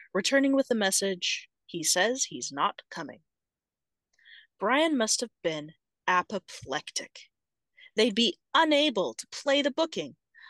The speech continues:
letting down the university and their paying audience, embarrassing Brian,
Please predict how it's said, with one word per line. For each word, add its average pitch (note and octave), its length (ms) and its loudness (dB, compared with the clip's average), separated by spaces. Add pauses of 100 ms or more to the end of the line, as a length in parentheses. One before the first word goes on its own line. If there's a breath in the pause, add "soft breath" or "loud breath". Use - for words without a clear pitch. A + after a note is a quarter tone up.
(160 loud breath)
letting A3+ 360 2
down B3 400 2
the G3+ 100 -6
university G#3 920 -2
and A#3 140 -2
their G#3 120 2
paying A#3+ 460 -2
audience, - 760 -4 (300 soft breath)
embarrassing F#3 800 4
Brian, D3+ 520 -2